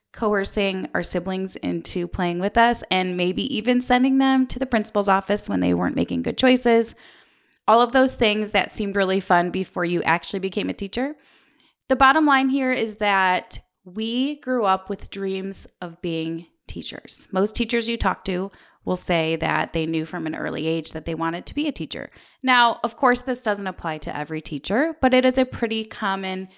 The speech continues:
dream that we all shared. What you won't hear are teachers who say that they spent their childhood watching C span or talking to their friends at recess about the latest Facebook algorithm changes,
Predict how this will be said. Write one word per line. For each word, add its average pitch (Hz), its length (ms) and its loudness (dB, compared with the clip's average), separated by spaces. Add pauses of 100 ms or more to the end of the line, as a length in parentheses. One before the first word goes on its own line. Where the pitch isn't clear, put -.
(240)
dream 180 320 -4
that - 160 -4
we 160 100 -4
all 151 160 -4
shared. - 520 0 (920)
What 190 140 -2
you 185 120 -8
won't 277 280 4
hear 185 500 2 (760)
are 180 360 8
teachers 175 720 -6 (540)
who 196 120 -2
say 165 460 0
that 151 400 0
they 165 100 -2
spent - 340 -8
their 165 200 -4
childhood 156 760 -6 (540)
watching 180 800 -6 (280)
C 330 320 0
span 151 800 0
or 165 840 2
talking 170 500 -4
to 220 100 -4
their 220 160 4
friends 247 240 2
at 254 100 2
recess 262 420 2
about 190 260 4
the 202 60 0
latest 175 560 -2
Facebook 214 520 0
algorithm 160 560 0
changes, - 640 -6